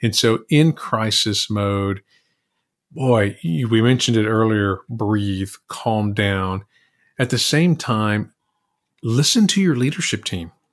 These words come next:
You, you hired a fantastic leadership team for a reason. All the answers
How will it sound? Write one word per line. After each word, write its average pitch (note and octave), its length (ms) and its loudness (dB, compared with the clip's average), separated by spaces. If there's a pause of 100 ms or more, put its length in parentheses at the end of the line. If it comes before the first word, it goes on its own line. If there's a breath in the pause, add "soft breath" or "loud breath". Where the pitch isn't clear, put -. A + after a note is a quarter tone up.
(640 loud breath)
You, C#3 180 4
you C#3+ 260 2
hired D#3 460 0
a A#2+ 80 6
fantastic C3 880 -2
leadership B2+ 560 0
team A2+ 380 -2
for G#2 340 -2
a F#2+ 40 -2
reason. G2+ 680 -2 (640)
All C#3 240 4
the C#3 260 4
answers A2+ 720 0